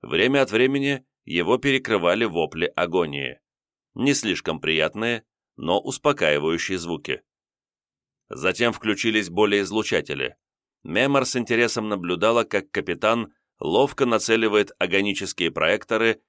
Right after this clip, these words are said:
и загоняет силов. Те разбежались в рассыпную, как охваченные слепым ужасом стадные животные. Зеленые лазерные лучи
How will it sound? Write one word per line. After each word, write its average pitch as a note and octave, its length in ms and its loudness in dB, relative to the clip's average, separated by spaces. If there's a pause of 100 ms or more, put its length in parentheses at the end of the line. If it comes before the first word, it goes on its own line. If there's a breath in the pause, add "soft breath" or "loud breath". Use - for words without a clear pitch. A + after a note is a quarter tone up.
(120)
и C3+ 180 -2
загоняет A#2+ 640 0
силов. D2+ 560 -6 (840)
Те F#2 180 2
разбежались F2+ 640 0
в D#2+ 60 -4
рассыпную, F2+ 720 -4 (240)
как - 280 0
охваченные G2+ 720 0
слепым F#2+ 500 -2
ужасом B2 440 -2
стадные E2+ 480 -2
животные. D#2 640 -4 (760)
Зеленые C3 520 2
лазерные A2+ 480 2
лучи G2+ 500 0